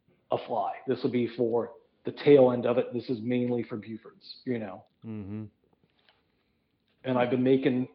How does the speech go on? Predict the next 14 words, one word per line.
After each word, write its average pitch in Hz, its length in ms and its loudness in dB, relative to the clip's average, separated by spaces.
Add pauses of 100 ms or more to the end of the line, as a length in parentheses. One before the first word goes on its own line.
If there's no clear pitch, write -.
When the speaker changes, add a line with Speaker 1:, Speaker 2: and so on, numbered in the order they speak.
Speaker 1:
different 175 340 6
Buf-, 139 240 2
different 170 280 6
style 143 480 6
Bufords. 170 600 2
Lately, 156 340 4
I've 147 100 8
been 127 120 2
doing 131 340 2
some, 139 140 -2
like, 123 220 0
that 123 100 -4
are - 20 -6
more 123 220 2